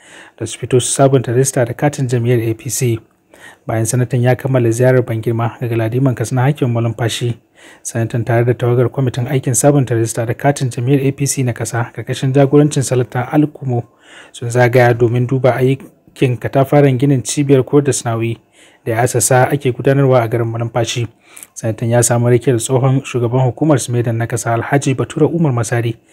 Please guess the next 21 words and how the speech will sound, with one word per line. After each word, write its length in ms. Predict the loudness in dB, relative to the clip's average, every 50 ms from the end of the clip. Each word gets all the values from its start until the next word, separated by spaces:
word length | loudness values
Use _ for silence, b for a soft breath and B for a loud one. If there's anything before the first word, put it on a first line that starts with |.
| b b b b b
tsohon 280 | -8 -4 -2 -2 -2
shugaban 360 | -2 0 0 0 2 2 2 0
ƙaramar 280 | 0 -2 -2 0 0 -2
hukumar 280 | -2 -2 -2 0 0 0
malumfashi 500 | 0 -2 -2 -4 -2 -4 -4 -2 -2 -2
Alhaji 340 | -2 -2 0 -2 2 2 2 2
Abdulaziz 480 | 2 0 -2 0 0 0 -2 -2 0
Lawan 160 | 0 0 0
Danyari, 460 | 0 -2 -2 -2 -2 -2 -2 -4 -6 -8 _ B B B B B B B B -14
mataimaki 400 | -8 -6 -4 -4 -4 -4 -2 0
na 80 | 2 2
musamman 440 | 2 0 0 -2 -2 0 -2 -2 -4 -6
ga 220 | -4 -2 -2 -2 -2
sanatan 440 | -4 -2 0 0 0 2 0 -2 -2 -2
Alhaji 380 | -6 -4 0 0 2 2 2
Aminu 320 | 2 2 2 2 2 2 2
Ibrahim 360 | -2 -2 -2 -2 -2 -2 -2
Kafir, 360 | -4 -6 -6 -4 -4 -6 -6 -6 _ _ _ _ _ b b b b b b b
sai 160 | -8 -4 -4 -2
shugaban 400 | -2 -2 -2 -2 -2 -2 -4 -2
kamfanin 540 | -2 -2 0 0 0 0 2 0 0 -2